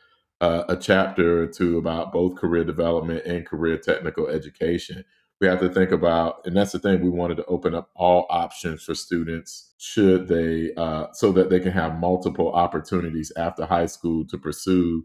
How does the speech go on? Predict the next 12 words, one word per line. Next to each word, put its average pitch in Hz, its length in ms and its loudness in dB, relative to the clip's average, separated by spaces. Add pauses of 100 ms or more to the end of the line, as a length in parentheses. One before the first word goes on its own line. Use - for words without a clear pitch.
(100)
their 85 200 4
career 80 460 0
goals 80 560 -2
and 90 100 0
also, 90 640 2
uh, 82 340 -2
have 85 180 0
a 78 60 -6
quality 85 640 0
of, 80 400 -6
uh, 82 140 -4
living. 85 480 2